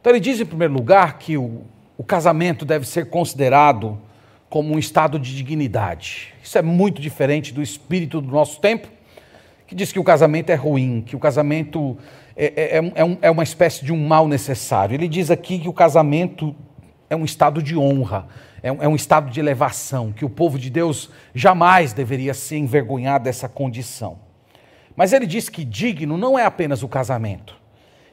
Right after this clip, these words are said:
Ele diz que digno também é o leito sem mácula.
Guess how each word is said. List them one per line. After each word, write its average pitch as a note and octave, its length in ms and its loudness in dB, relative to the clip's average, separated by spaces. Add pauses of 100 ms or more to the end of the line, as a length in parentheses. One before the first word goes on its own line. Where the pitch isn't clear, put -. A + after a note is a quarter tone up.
Ele D#3+ 180 -2
diz F3 220 -6
que F3 120 -10
digno D#3 480 -2
também D#3 760 2 (600)
é D3 80 0
o D#3+ 140 0
leito F#3 560 -2
sem - 240 -10
mácula. A2 560 -8